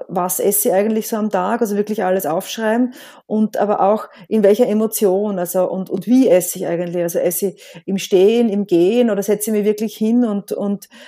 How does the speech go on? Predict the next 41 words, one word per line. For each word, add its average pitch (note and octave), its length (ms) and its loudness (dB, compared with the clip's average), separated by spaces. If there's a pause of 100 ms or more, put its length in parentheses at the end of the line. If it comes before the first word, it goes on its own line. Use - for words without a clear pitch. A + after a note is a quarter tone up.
(220)
ähm, G3 320 0 (260)
ich G#3+ 80 2
meine, A3+ 120 4
die A#3 100 6
meisten A#3+ 260 2
Menschen A#3+ 320 2
glauben, G#3+ 480 4 (220)
dass A3 240 0
sie A#3+ 120 2
wissen, B3 360 2
welches G#3 280 0
Problem G3+ 680 0 (340)
dahinter G#3+ 400 2
liegt G#3 320 0
oder G#3 220 2
wie, D#3+ 200 -2
wie G#3+ 120 -2
sie A#3 140 -2
richtig G#3 320 -2
oder G#3+ 140 -2
falsch F#3+ 260 -2
essen, G3+ 360 -2 (320)
aber G3+ 180 2
es G#3+ 80 6
ist A#3 140 0
dann A#3 120 2
was A3 100 -2
anderes, A3+ 440 0
wenn A3 100 0
man G#3+ 60 0
es G#3+ 120 -6
wirklich A#3 520 -2 (120)
aufgeschrieben A3 640 0
vor G#3+ 180 0
sich G#3+ 260 -4
liegen A3 320 2
hat G#3 240 -4
und, G3 240 -4
und, G3 300 -6
und G3+ 160 -4
dann, G#3 240 0